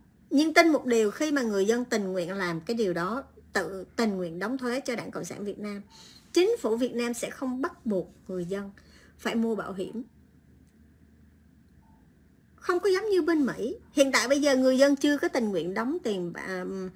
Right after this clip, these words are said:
đóng tiền thu nhập cá nhân cho chính phủ Việt Nam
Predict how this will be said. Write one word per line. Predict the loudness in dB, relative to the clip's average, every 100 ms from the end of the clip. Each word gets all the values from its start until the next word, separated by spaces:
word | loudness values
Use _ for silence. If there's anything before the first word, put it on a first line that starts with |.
| -18 -20 -14
đóng | -4 -2 2
tiền | 0
thu | 2
nhập | -2 -2 -4
cá | -2
nhân | 0 0 -4 -8 -20 -20 -20 0
cho | 2 2 0
chính | -2 -2
phủ | -2 -2 -2
Việt | -2 -4
Nam | -6 -8